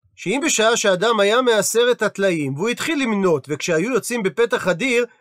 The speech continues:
עד שלא הגיע לעשרה, קפץ אחד מאותם שהוא כבר מנה חזרה לתוך הדיר, והוא לא מזהה אותו,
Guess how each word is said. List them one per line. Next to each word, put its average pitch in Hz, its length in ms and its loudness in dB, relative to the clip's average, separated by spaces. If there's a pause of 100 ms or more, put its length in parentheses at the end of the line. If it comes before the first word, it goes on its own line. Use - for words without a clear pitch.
(120)
עד 285 160 0
שלא 196 300 2
הגיע 254 360 0
לעשרה, 202 600 2 (280)
קפץ 247 440 -2
אחד 233 440 2
מאותם 226 540 0
שהוא 233 220 -4
כבר 190 280 0
מנה 233 380 4
חזרה 214 480 0
לתוך 226 360 -2
הדיר, 190 400 0
והוא 247 220 0
לא 311 200 4
מזהה 202 360 2
אותו, 170 340 -2